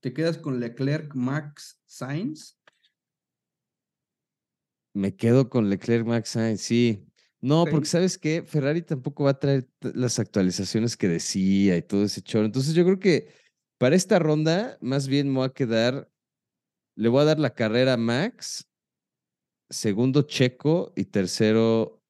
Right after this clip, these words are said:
Speaker 2: tercero Alonso.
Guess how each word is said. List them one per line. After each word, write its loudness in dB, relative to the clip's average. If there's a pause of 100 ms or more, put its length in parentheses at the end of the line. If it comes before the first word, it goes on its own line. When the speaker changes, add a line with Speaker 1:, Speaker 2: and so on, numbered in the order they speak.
(1300)
Speaker 2:
tercero 0
Alonso. -2